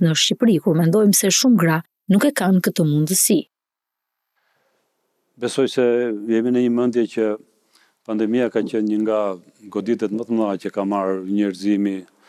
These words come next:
Speaker 2: në tërësi këto vitet e fundit. Ë,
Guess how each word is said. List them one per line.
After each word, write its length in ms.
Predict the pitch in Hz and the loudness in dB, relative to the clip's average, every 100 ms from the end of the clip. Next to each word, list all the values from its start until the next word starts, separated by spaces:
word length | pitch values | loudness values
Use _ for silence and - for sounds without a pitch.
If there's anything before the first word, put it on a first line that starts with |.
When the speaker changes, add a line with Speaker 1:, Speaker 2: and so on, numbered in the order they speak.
| - - _ _ _ | -20 -20 _ _ _
Speaker 2:
në 260 | - 98 98 | -10 -6 -4
tërësi 400 | 98 92 - 104 101 - | -4 -6 -2 0 0 -2
këto 220 | 104 101 95 92 | -4 -4 -4 -4
vitet 320 | 104 101 92 | -4 -4 -6
e 60 | 95 | -8
fundit. 480 | 104 104 104 123 - - _ _ _ _ _ _ | -4 -2 -2 -4 -8 -20 _ _ _ _ _ _
Ë, 140 | 107 | -8